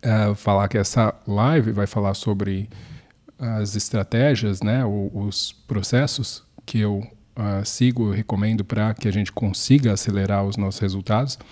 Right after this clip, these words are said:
sempre dentro de um procedimento ou de uma limitação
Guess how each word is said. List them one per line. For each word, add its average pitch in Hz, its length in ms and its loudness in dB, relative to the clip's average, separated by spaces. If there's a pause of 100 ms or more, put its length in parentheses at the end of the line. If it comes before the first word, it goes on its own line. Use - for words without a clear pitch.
(400)
sempre 123 640 2
dentro 117 920 -2 (100)
de 110 500 0 (180)
um 107 500 0
procedimento 101 800 -4
ou 110 500 -4
de 117 100 -8
uma 101 160 -2
limitação 107 800 -2